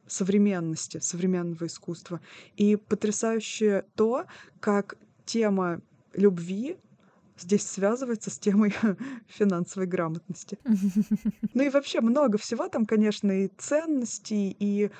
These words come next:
Speaker 1: художественный метод. Потрясающая книга, которая меня вновь просто сбила с ног и заставила сказать:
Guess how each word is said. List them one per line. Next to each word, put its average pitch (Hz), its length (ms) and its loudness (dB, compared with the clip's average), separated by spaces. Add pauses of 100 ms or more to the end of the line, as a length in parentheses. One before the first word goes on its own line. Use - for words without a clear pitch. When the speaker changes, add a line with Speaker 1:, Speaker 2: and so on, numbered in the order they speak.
Speaker 1:
художественный 220 880 0
метод. 196 580 -2
Потрясающая 208 760 0
книга, 254 420 -2
которая 202 380 0
меня 196 220 2
вновь 196 520 2
просто 208 320 4
сбила 180 340 2
с - 160 -8
ног 247 300 0
и 226 40 4
заставила 196 520 0
сказать: 180 540 -2